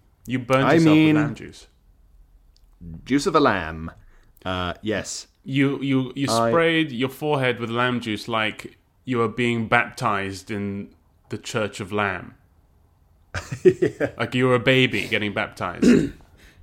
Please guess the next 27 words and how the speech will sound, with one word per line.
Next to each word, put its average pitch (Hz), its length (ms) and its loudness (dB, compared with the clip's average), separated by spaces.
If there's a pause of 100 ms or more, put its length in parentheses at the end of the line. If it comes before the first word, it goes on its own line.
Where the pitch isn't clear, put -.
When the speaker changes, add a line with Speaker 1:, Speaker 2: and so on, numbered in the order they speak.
(300)
Speaker 2:
Mm-hmm. 170 320 2 (960)
So 135 340 8
Speaker 1:
<laughs> - 40 -8
Speaker 2:
what 123 320 2
I 131 160 4
was, 123 160 2 (360)
what 117 160 -2
I 131 120 4
was 160 180 6
<laughs> - 180 -4
doing 113 360 10 (680)
was 117 200 2
I 120 100 4
was 120 160 4
slow 147 260 6
roasting 127 440 6
a 110 80 2
leg 110 240 4
of 107 80 2
lamb, 107 300 2
and 95 80 -2
it - 40 -4
was 98 100 -4
a 104 80 -2
big 117 220 2
old 113 200 6
boy. 92 400 0